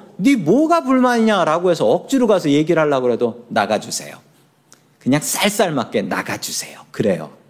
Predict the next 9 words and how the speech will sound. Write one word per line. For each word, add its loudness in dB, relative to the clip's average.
그런데 2
성도 2
여러분, 2
이게 0
하나님의 0
섭리인 2
것을 0
아셔야 -4
합니다. -18